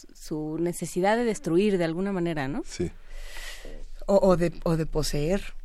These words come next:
Speaker 1: También.
Speaker 3: Bueno, es que hay, ya otra vez hay que volver a hacer nuestra sección de mitología. Pero tenemos una mesa que se antoja muchísimo.
Speaker 2: Sí, vamos a tener la mesa del doctor Alberto Betancourt, quien es doctor en Historia y profesor de la Facultad de Filosofía y Letras de la unam.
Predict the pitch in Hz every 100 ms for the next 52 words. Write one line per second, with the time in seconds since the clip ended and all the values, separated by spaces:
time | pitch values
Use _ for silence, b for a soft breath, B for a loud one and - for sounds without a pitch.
0 | - - 131 156 - 202 247 262 247 254
1 | - 277 220 208 - 208 254 285 269 240
2 | 208 285 277 262 240 - - 226 262 247
3 | 226 226 214 220 214 190 170 - 196 196
4 | 170 165 175 - 202 B B B - 220
5 | 294 330 359 320 311 262 285 - 247 -
6 | 214 214 226 254 247 208 - 254 226 233
7 | 196 160 - - 143 117 123 131 127 123
8 | 123 120 107 131 - 147 107 90 - 113
9 | 104 98 98 104 95 95 87 135 135 104
10 | 92 95 87 104 92 95 - 131 117 95
11 | 90 107 98 95 92 92 107 101 98 87
12 | - - 110 104 104 101 98 101 110 117
13 | 156